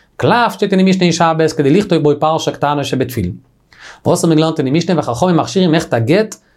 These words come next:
וואס איז געשריבן, אויף א דבר, שאלו להזדייף. מן חכמים, דאס איז, ווער זיינען זיי? און וואס דא דער פשט, דער מחשבה, זיי קענען דאך אויסמעקן, אויב עס האט ניי דארט,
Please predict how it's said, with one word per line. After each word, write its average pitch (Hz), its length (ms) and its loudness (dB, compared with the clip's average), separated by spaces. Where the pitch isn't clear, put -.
וואס 117 200 0
איז 131 80 2
געשריבן, 180 580 2
אויף 139 140 -2
א 151 60 0
דבר, 170 380 0
שאלו 175 320 0
להזדייף. 147 760 0
מן 110 260 0
חכמים, 151 540 -2
דאס 113 160 -2
איז, 117 280 0
ווער 220 160 2
זיינען 180 240 2
זיי? 107 280 -2
און 113 80 2
וואס 156 220 2
דא 180 160 0
דער 151 160 2
פשט, 185 260 0
דער 143 240 2
מחשבה, 170 400 0
זיי 127 100 -2
קענען 165 160 0
דאך - 160 -4
אויסמעקן, 175 440 0
אויב 160 100 0
עס - 120 -2
האט 131 160 -4
ניי 170 220 0
דארט, 202 160 0